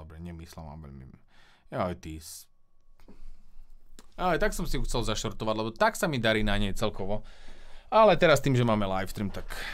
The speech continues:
<clears throat> dúfajme, že príde ešte tá možnosť. Dobre. Dneska, ako viete, nebudeme príliš veľmi dlho, lebo jaj, vidíte,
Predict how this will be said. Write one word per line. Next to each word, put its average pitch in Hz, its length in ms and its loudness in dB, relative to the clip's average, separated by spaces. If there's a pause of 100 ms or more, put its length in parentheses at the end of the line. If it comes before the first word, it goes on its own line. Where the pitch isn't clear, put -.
(680)
<clears throat> - 20 4 (360)
dúfajme, 151 340 4
že 117 100 2
príde 117 320 2
ešte 123 240 -4
tá 117 220 2
možnosť. 104 420 -2
Dobre. 135 540 2 (600)
Dneska, 185 560 6
ako 131 240 4
viete, 120 320 4
nebudeme 117 320 2
príliš 104 320 2
veľmi 101 160 0
dlho, 143 400 6
lebo 113 640 4 (320)
jaj, 180 400 6
vidíte, 117 480 2